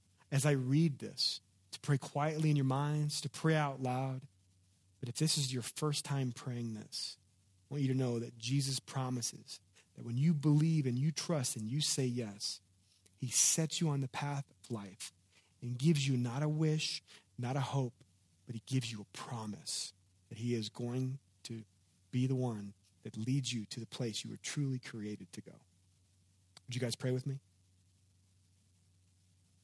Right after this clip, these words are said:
Dear Lord Jesus, I admit that I am a sinner and in need of your forgiveness.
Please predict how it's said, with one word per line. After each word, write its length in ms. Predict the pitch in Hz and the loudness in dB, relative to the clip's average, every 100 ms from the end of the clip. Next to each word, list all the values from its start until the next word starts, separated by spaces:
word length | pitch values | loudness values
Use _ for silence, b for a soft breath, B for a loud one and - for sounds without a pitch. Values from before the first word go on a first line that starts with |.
| _ _ _ _ _ _ - _ _ _ _ _ _ - | _ _ _ _ _ _ -12 _ _ _ _ _ _ 4
Dear 180 | 156 160 | 8 8
Lord 260 | 160 147 | 8 4
Jesus, 580 | 123 139 135 131 - - _ _ _ _ _ _ _ _ _ _ - b b | 4 4 4 -2 -4 -6 _ _ _ _ _ _ _ _ _ _ -20 b b
I 100 | 151 | 4
admit 340 | 147 151 175 175 | 6 10 8 8
that 100 | 165 | 4
I 140 | 160 | 4
am 80 | 156 | 4
a 60 | 143 | 4
sinner 460 | - 156 135 117 - _ _ _ _ _ _ | 6 6 6 2 -8 _ _ _ _ _ _
and 120 | 147 143 | 4 6
in 180 | 139 | 6
need 400 | 147 170 190 190 | 8 8 8 6
of 160 | 170 135 | 4 2
your 100 | 139 | 2
forgiveness. 760 | - 110 117 92 82 - - | 0 -2 -4 -6 -4 -4 -4